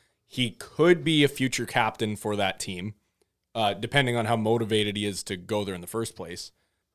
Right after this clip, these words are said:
But the fact that there's two prospects on top of it, the only reason I could see them turning this down is if Vegas has offered something better. And we don't know what Vegas has offered.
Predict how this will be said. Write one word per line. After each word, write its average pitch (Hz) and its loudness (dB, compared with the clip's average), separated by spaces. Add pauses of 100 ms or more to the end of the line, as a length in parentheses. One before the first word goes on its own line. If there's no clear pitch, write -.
But 131 0
the 135 2
fact 180 4
that 147 -6
there's 117 0
two 139 0
prospects 120 0
on 95 -4
top 104 -6
of 151 -4
it, 220 -2 (280)
the 135 -4 (120)
only 214 4
reason 190 0
I 113 -2
could 110 -6
see 127 -2
them 113 0
turning 123 -2
this 110 -4
down 110 -2 (840)
is 127 4
if 123 2
Vegas 120 2
has 117 2
offered 107 4
something 104 -2
better. 95 -2
And 120 0
we 135 4
don't 156 6
know 135 6
what 123 4
Vegas 92 -2
has 92 -6
offered. - -10